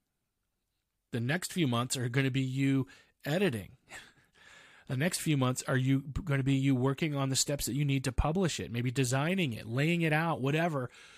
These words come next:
But you see, you have a different objective each month. And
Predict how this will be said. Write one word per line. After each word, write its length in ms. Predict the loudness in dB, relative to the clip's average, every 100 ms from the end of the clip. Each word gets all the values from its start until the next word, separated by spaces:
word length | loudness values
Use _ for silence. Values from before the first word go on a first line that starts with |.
| -20 -20 -2
But 200 | 0 0 _
you 160 | 2 4
see, 380 | 4 4 0 -6
you 240 | 0 0
have 220 | 2 2 2
a 40 |
different 340 | 2 2 2
objective 420 | 0 0 -2 -2 -4
each 220 | -4 -4
month. 440 | -4 -6 -12 -20 _ _ _ _ _ _ _ _ _ _ _ _ _ _ _ _ _ _ -2
And 480 | 0 2 0 -2